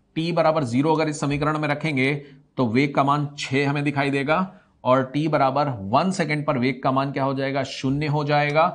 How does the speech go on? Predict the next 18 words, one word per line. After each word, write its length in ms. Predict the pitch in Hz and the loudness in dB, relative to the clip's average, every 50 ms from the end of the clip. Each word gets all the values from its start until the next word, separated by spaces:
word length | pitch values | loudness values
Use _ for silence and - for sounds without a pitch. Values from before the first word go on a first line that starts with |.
| - - - _ _ - | -4 -16 -20 _ _ -4
और 120 | - 131 127 | -2 -2 -2
टी 220 | - - 165 185 190 | -2 -2 -2 0 2
बराबर 340 | 180 170 151 147 143 147 139 | 2 4 4 4 2 2 0
जब 100 | 147 139 | 0 0
हम 180 | 135 135 127 | 0 0 0
दो 160 | 113 131 151 160 | 0 2 0 0
सेकंड 240 | 165 170 156 165 165 | 0 -2 -4 -4 -4
यहां 140 | 156 156 156 | -2 -2 0
पर 100 | 160 151 | 0 0
रखेंगे 340 | 143 - 139 135 139 147 | 0 -2 -4 -6 -4 -4
तो 120 | 147 143 123 | -4 -4 -4
वेग 220 | 113 127 127 - | -2 -2 -4 -2
का 100 | - 131 | -2 0
मान 280 | 135 156 180 220 226 202 - - - - _ _ - | 4 4 4 4 2 0 -4 -8 -16 -20 _ _ -2
माइनस 360 | 117 123 135 147 156 151 - | 0 0 2 0 -2 -4 -6
छह 180 | - 160 151 139 | -4 0 0 2
आ 40 | 135 | 2
जाएगा। 380 | 135 127 127 127 127 147 170 | 2 2 0 0 2 2 2